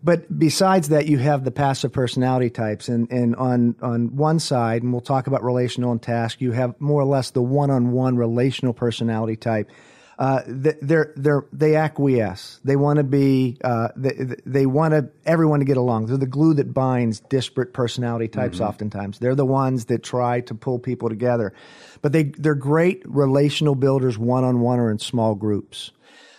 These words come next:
Speaker 1: So when you look at, when you look at the relational side of both active and passive, you have an outgoing relational personality, but you also have a, a one-on-one or a small group setting relational, uh, personality. On the, on the, uh,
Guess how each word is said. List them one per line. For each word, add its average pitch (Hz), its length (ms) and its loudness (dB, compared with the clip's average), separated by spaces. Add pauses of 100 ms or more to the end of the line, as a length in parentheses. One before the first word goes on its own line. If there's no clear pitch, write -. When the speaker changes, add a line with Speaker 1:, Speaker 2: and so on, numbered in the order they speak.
Speaker 1:
So - 160 -2
when 156 160 4
you 147 180 4
look 180 300 0
at, 151 340 2
when 143 120 0
you 139 100 2
look 160 240 0
at 160 120 0
the 143 80 2
relational 151 720 2
side 131 440 0
of 113 120 -4
both 120 260 0
active 131 360 -2
and 139 140 0
passive, 113 460 -2
you 120 100 2
have 117 100 0
an 123 120 0
outgoing 131 500 0
relational 143 580 0 (360)
personality, 151 540 0
but 143 220 -4
you 151 120 0
also 170 320 -2
have 135 180 -2
a, 127 220 -2 (420)
a 131 140 2
one-on-one 135 720 2
or 113 80 0
a 110 60 -2
small 139 400 0
group 135 220 0
setting 123 320 0
relational, 117 560 -2
uh, 110 320 -2
personality. 117 680 -2 (580)
On 147 200 0
the, 143 360 0 (140)
on 143 200 0
the, 123 360 2
uh, 117 220 0